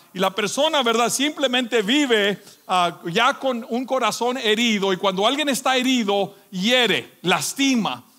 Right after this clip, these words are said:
Ah, y esa es una, una persona, la ira, la cara es vengativa,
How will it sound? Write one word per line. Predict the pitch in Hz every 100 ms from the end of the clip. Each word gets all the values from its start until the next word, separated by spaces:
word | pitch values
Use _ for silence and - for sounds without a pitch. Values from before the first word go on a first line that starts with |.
| _ -
Ah, | 156 160
y | 175
esa | 220 226
es | 208 -
una, | 226 233 214 185
una | 196 214 196
persona, | 190 - 226 226
la | 202 175
ira, | 226 254 240 165
la | 156 156
cara | - 262 262 214 - -
es | 214 220 202
vengativa, | 147 226 277 247 202 160 - 240 185 156